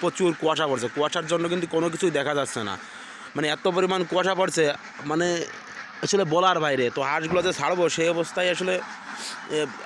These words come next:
আসলে ডিম, হাঁসের, ডিমের হাঁসকে যদি আপনি নিয়মিত যদি time to time মেনে যদি না ছাড়েন আর না খাবার দেন, তাহলে কিন্তু সেখান থেকে হলো ডিমের পার্সেন্টেজ হলো প্রচুর হারে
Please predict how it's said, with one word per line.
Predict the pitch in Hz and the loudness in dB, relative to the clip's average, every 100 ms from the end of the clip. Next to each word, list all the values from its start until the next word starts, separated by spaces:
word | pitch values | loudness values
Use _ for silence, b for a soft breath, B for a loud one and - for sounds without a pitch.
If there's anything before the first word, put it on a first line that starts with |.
| 139 | -6
আসলে | 131 175 185 143 131 | 0 2 2 0 -2
ডিম, | 156 135 127 | -2 0 -2
হাঁসের, | 135 180 175 139 | 0 2 2 0
ডিমের | 135 156 160 | -2 0 2
হাঁসকে | 160 - 170 | 0 0 -2
যদি | 160 160 | 0 -2
আপনি | 170 175 151 131 | 0 0 2 2
নিয়মিত | 147 160 151 156 | 2 2 0 -2
যদি | 156 160 156 - B B 143 | 0 0 -2 -4 B B -2
time | 151 165 | 0 0
to | 170 | 0
time | 165 170 175 | 0 2 2
মেনে | 175 170 | 2 2
যদি | 175 165 | 2 2
না | 165 165 | 2 0
ছাড়েন | 165 165 156 | 0 2 2
আর | 151 | 2
না | 156 160 | 0 0
খাবার | 156 170 160 | 0 0 2
দেন, | 160 143 | 2 2
তাহলে | 151 156 | -2 -2
কিন্তু | 165 156 | -2 -2
সেখান | 151 147 156 | -2 -2 -2
থেকে | 160 165 | 0 2
হলো | 165 135 123 | 2 2 0
ডিমের | 143 143 | -2 0
পার্সেন্টেজ | 147 143 143 165 156 | -2 0 0 0 2
হলো | 165 175 B B B - | 4 4 B B B -6
প্রচুর | 160 180 165 | -2 0 2
হারে | 160 | 4